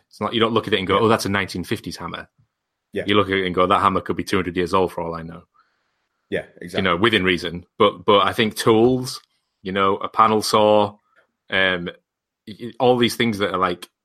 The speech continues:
Speaker 1: you know,
Speaker 2: Yeah.
Speaker 1: considered
Speaker 2: Well, I
Speaker 1: classic
Speaker 2: think,
Speaker 1: hand tools.
Speaker 2: I think one of the reasons that they are,
Speaker 1: An axe.
Speaker 2: like, e-,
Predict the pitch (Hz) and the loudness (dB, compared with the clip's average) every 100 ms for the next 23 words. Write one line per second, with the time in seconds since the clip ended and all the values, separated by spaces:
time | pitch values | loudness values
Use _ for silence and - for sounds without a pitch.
0 | _ _ _ _ - 98 87 98 87 117 | _ _ _ _ -12 -8 -2 -2 -2 -2
1 | 98 87 - _ _ - - - 156 113 | -2 -4 -10 _ _ -20 -10 0 2 2
2 | 95 82 - 101 107 92 82 78 78 - | -2 -6 -6 -2 -2 -2 -8 -8 -16 -20
3 | _ _ - 143 165 131 143 131 135 123 | _ _ -6 -4 -2 -4 -6 -4 -4 -4
4 | 98 95 104 - 104 101 95 95 87 _ | -10 -2 -4 -2 -2 0 0 -4 -8 _
5 | - 101 104 98 98 113 - 113 107 - | -6 -2 0 0 0 -2 -4 -4 -6 -6
6 | _ - - - 170 | _ -20 -14 -4 -4